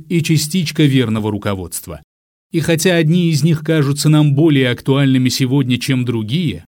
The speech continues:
каждому из них мы обязательно находим применение, извлекая из этого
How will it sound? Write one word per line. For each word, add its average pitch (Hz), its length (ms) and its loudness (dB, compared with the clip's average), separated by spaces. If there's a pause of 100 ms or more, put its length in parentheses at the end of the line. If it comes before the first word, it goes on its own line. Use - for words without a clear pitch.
(300)
каждому 196 460 2
из 175 200 2
них - 220 2
мы 170 140 0
обязательно 151 560 2
находим 139 480 2
применение, 156 760 0 (260)
извлекая 147 680 2
из 131 260 0
этого 117 420 -2